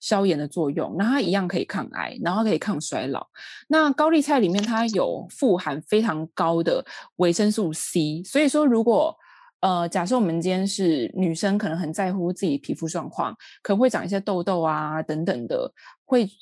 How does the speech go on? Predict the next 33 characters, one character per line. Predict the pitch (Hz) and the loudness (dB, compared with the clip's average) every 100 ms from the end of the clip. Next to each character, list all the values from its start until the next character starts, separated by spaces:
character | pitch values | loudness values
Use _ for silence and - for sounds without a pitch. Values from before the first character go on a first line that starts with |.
| - | -4
呃， | 180 139 62 | -2 -2 -2
如 | 185 220 | 4 4
果 | 277 330 | 6 6
我 | 196 | 6
们 | 160 | 2
可 | 160 202 | -2 0
以 | 185 | 0
多 | - 190 | 2 0
吃 | 190 185 | 0 -4
一 | |
些 | 175 170 | -2 -2
高 | 165 160 | -2 -2
丽 | 151 | -2
菜 | - 165 | -2 -8
的 | - | -8
话， | - 139 - - - | -2 -2 -2 -8 -14
高 | - 240 | 0 4
丽 | 247 | 4
菜 | 247 220 | 4 2
里 | 160 | 2
面 | 175 | 0
的 | 156 | 0
维 | 151 | 0
生 | 160 165 175 | 0 -2 -2
素 | 190 180 | -2 -2
C | 156 - - 147 147 | -4 -6 -2 -2 -2
可 | 147 190 | -2 2
以 | 170 | 2
帮 | 165 165 | 2 -4
助 | 170 | -4
我 | 101 | -4
们 | 80 92 | -6 -4
的 | 127 | -4